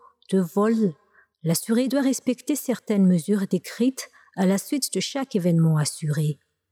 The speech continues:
Garantie complémentaire. Remarque, ces éléments sont uniquement mentionnés en page neuf des conditions générales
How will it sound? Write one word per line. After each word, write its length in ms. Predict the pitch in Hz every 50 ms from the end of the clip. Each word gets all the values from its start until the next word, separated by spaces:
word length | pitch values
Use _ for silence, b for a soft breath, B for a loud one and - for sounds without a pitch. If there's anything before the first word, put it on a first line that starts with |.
| _ _ _ _ _ _ _ _ _ _ _ _ _ _ _ -
Garantie 560 | 170 185 190 196 196 220 226 226 - - 285
complémentaire. 1080 | - - 262 233 - 247 254 240 247 247 240 - - 240 254 277 285 294 269 - - - _ _ _ _ _ _ _ _ -
Remarque, 720 | 185 170 185 175 175 170 185 226 254 - - - - b b b b b b
ces 260 | - - 294 254 220
éléments 400 | 240 240 226 240 233 233 254 302
sont 220 | 302 - - 320 311
uniquement 460 | 302 285 254 262 254 - - 254 277
mentionnés 600 | 277 269 262 247 - - - 262 254 247 254 285
en 120 | 285 247
page 320 | 190 - - 196 180 165 175
neuf 320 | 165 175 202 254 - -
des 80 | - 160
conditions 560 | - - 208 185 160 175 - - - 214 202
générales 640 | - - 175 175 175 175 - 202 208 233 269 285 285